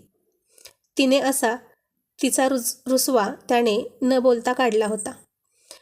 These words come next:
त्याचं बोट जरी तिच्या अंगाला लागलं तरी ती मोहरून जायची. पारिजातकाच्या फुलासारखी अलगद त्याच्या मिठीत शिरायची.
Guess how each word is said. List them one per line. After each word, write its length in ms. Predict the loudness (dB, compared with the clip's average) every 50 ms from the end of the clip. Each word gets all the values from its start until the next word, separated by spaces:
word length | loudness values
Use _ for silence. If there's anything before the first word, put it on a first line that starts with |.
| _ _ -2
त्याचं 240 | 0 0 0 0 2
बोट 200 | 2 2 2 2
जरी 240 | 2 2 2 0 0 -2
तिच्या 220 | -2 -2 -2 -2
अंगाला 360 | 0 0 0 0 0 0 0
लागलं 320 | 0 0 -2 -2 -2 -2 -2 -2
तरी 140 | -2 -2 -2
ती 160 | -2 -4 -2
मोहरून 460 | 0 0 0 0 -2 -2 0 0 0
जायची. 380 | 0 0 -2 -2 -2 -4 -6 -8 -10 -20 _ _ _ _ _ _ _ _
पारिजातकाच्या 760 | -2 0 2 2 2 2 2 0 -2 -4 -4 -4 -4 -2 -4 -4
फुलासारखी 720 | -2 0 0 2 0 0 -2 -4 -4 -4 -4 -6 -6 -8 -10 -16 -20 -20 _ _ -4
अलगद 300 | 0 0 2 2 2 0 0 0
त्याच्या 240 | -2 -2 0 0 0
मिठीत 260 | 0 0 0 -2 -2
शिरायची. 460 | 0 0 0 0 -2 -2 -6 -6 -10